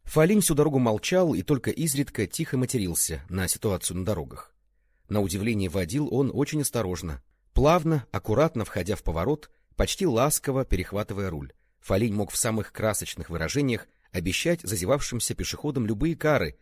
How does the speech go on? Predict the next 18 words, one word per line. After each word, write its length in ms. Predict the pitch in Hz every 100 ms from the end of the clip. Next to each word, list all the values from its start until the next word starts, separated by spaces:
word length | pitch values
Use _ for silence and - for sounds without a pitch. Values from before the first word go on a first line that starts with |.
| _ _
если 240 | 104 - 98
они 260 | 82 113
немедленно 460 | 101 82 120 123 117
не 100 | 92
уберут 340 | 76 82 147
свои 200 | - 127
задницы 560 | 82 90 85 90 - -
из-под 320 | - - -
колёс. 420 | 82 - - - _
Минако, 560 | 95 113 135 156 117 95
сидевшая 580 | - 98 113 - 107 95
на 200 | 101 90
заднем 300 | 110 87 87
сиденье 640 | 107 92 98 85 78 76
вместе 260 | 107 - 82
с 80 |
Го 120 | 85 82
Юном, 360 | 139 151 127